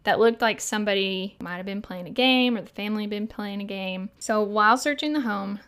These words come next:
the officers noticed that a considerable amount of things appeared to be taken from the home. Missus Durham's purse and the wallets of the two men had been emptied, or at least, you know, like,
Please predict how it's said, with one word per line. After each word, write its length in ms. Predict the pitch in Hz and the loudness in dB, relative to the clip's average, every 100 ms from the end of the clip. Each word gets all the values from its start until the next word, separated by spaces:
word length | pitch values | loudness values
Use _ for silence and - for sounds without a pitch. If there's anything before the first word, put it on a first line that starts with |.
| _ | _
the 100 | - | 0
officers 480 | 196 214 226 233 214 | 2 2 0 -2 -2
noticed 520 | 208 196 196 196 - | -2 -2 -4 -6 -6
that 180 | 202 190 | -2 0
a 80 | 190 | -2
considerable 880 | 190 202 - - 302 320 320 311 - | -6 -8 -4 -2 0 0 0 -2 2
amount 360 | 226 196 196 | 2 4 2
of 80 | 208 | -2
things 680 | - 190 175 175 208 - - | -8 -8 -6 -6 -6 -6 -4
appeared 400 | 214 - 208 208 | -6 0 -2 -2
to 80 | - | -4
be 260 | 208 180 190 | -2 -2 -4
taken 360 | - 320 196 | -4 -4 -4
from 200 | 190 - | -6 -8
the 100 | - | -6
home. 320 | 208 117 - 220 _ | -6 -8 -8 -12 _
Missus 380 | 226 214 226 269 | -2 0 0 -4
Durham's 640 | 254 233 220 226 233 247 - - | -2 0 2 4 4 2 -2 -18
purse 600 | - 247 269 330 - - - | -2 4 6 4 -4 -14 0
and 420 | 226 247 254 262 | 6 8 10 8
the 60 | 277 | 8
wallets 400 | 247 214 226 - | 6 6 4 0
of 80 | 214 | -2
the 80 | 226 | 0
two 200 | - 247 | 4 4
men 280 | 196 185 | 4 -2
had 240 | 196 190 180 | -6 -8 -8
been 200 | 170 - | -10 -4
emptied, 600 | 226 247 247 185 160 202 - - | 2 4 2 -4 -6 -8 -8 -4
or 160 | 208 | -2
at 100 | 185 | -2
least, 380 | 190 190 - - | -2 -4 -4 -4
you 80 | 202 | -4
know, 180 | 170 170 | -4 -6
like, 360 | 175 - - | -6 -10 -16